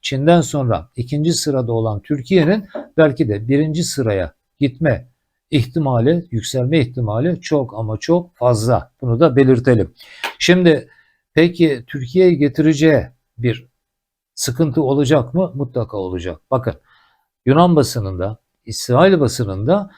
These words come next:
bu Eskişehir N T E ile ilgili nadir toprak elementleri ile ilgili Türkiye'ye karşı çok saldırganca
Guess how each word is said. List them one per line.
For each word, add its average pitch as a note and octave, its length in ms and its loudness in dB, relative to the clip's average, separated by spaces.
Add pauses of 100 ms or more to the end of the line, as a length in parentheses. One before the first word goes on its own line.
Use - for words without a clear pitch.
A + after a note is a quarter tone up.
(200)
bu A#2 100 -6
Eskişehir B2+ 640 0
N C3+ 160 2
T C#3 100 0
E D3+ 120 6
ile D#3 160 4
ilgili G2+ 400 -2
nadir C3 380 0
toprak D3 460 -2
elementleri A#2 600 -6
ile A2 140 -4
ilgili A2+ 440 -2 (300)
Türkiye'ye D3 460 2
karşı C#3+ 320 -6
çok D#3 340 -8
saldırganca C#3+ 1040 -2